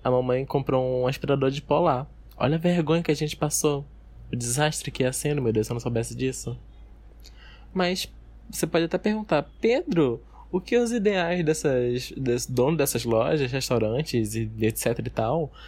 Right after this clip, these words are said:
tem a ver com os produtos ou serviços que eles oferecem?" Ora, meu jovem, minha jovem, vamos fazer um pequeno mapa mental aqui.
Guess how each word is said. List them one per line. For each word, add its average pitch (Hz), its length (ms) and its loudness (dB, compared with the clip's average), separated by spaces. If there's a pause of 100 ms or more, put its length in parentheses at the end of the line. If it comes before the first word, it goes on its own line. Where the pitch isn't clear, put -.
(300)
tem 196 140 2
a - 20 0
ver 160 140 2
com 160 80 -8
os - 100 -4
produtos 131 500 2
ou 120 80 2
serviços 120 400 -2
que 120 60 -2
eles 113 140 -2
oferecem?" 98 840 -2 (760)
Ora, 147 300 0
meu 98 160 -4
jovem, 107 840 -2 (560)
minha 120 300 0
jovem, 113 960 -2 (840)
vamos 147 240 2
fazer 156 180 2
um 156 60 -2
pequeno 160 320 0
mapa 160 220 0
mental 160 340 0
aqui. - 340 -4